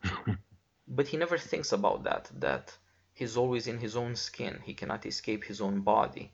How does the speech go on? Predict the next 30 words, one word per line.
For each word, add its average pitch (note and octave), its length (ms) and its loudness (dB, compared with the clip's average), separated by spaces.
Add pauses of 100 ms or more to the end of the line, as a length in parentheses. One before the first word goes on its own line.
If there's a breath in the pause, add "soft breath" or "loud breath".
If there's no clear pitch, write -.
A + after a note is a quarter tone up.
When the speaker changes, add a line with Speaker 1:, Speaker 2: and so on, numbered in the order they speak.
Speaker 2:
He D3 60 4
always D#3+ 260 4
thinks C#3 220 -2
that - 200 -4
putting C3+ 200 -2
a G#2+ 60 2
camera C#3 340 0
to - 100 -8
his G2+ 220 -4
eyes B2+ 380 2
means B2 260 -4
that G#2+ 260 2 (200 soft breath)
he A#2+ 100 -10
can A2+ 260 -2
leap C3 180 0
out A2 160 4
of F2+ 120 0
his G#2 180 -2
own A2+ 180 0
skin - 300 -6
and G2+ 160 -2
capture - 360 -2
the G2 140 -2
world B2 480 2 (220 soft breath)
and A#2 120 0
not B2+ 220 0
be B2 80 -2
involved A#2+ 600 6
with - 200 -8
it. - 180 -16